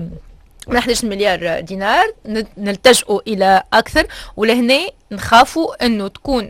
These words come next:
الكتلة النقدية اللي يضخها، آه، يضخها البنك المركزي تكون أكثر من الاقتصاد الحقيقي، ولهنا نعرفوا الكارثة اللي شنو اللي تصير، يعني انخفاض قيمة الدينار، آه، ارتفاع التضخم، ارتفاع،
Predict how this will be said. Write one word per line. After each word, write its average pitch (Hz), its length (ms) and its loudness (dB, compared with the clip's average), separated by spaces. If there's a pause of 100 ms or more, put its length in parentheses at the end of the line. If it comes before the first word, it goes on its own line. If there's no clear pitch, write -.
الكتلة 233 460 -2
النقدية 233 540 -2 (120)
اللي 233 300 -2
يضخها، 208 540 2 (420)
آه، 190 720 2
يضخها 214 440 0
البنك 220 380 -2
المركزي 277 460 -2
تكون 254 280 -6 (100)
أكثر 311 280 0 (280)
من 247 100 2
الاقتصاد 233 420 0
الحقيقي، 269 580 -6
ولهنا 208 220 -4
نعرفوا 247 400 -2
الكارثة 233 580 -2
اللي 277 160 -4
شنو 302 160 -4
اللي 311 120 -6
تصير، - 360 -6
يعني 165 160 -12
انخفاض 190 280 -4
قيمة 262 240 -6 (100)
الدينار، 277 420 -2 (360)
آه، 180 220 0
ارتفاع 202 360 -2
التضخم، 285 480 0 (260)
ارتفاع، 240 600 0